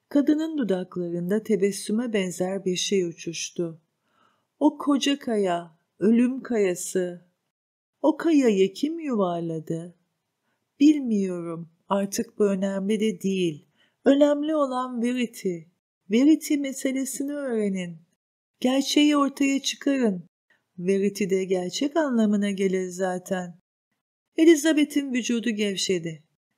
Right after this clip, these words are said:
Kadın usulca, "Güle güle." diye fısıldadı.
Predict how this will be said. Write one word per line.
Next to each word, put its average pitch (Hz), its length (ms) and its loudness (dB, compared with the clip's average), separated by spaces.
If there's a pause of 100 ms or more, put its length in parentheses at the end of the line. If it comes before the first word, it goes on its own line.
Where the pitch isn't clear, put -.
Kadın 180 360 -2
usulca, 202 640 -4 (640)
"Güle 247 300 6
güle." 202 500 0 (460)
diye 190 300 0
fısıldadı. 180 920 -4